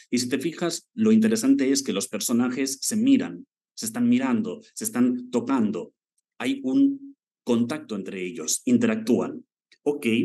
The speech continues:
y luego la otra polaridad de la felicidad, como dije, es la infelicidad, que la miramos en el arcano opuesto del sol, que es el arcano dieciséis, que se conoce como la torre, pero que en realidad lleva el nombre de la casa Dios, por lo menos dentro del tarot de Marsella.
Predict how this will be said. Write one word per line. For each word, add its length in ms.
y 100
luego 480
la 100
otra 220
polaridad 440
de 140
la 140
felicidad, 480
como 180
dije, 300
es 100
la 100
infelicidad, 680
que 100
la 80
miramos 580
en 100
el 120
arcano 320
opuesto 720
del 220
sol, 360
que 200
es 260
el 80
arcano 300
dieciséis, 680
que 80
se 100
conoce 340
como 180
la 120
torre, 440
pero 180
que 80
en 60
realidad 320
lleva 180
el 80
nombre 260
de 80
la 120
casa 200
Dios, 300
por 280
lo 60
menos 420
dentro 280
del 140
tarot 240
de 80
Marsella. 520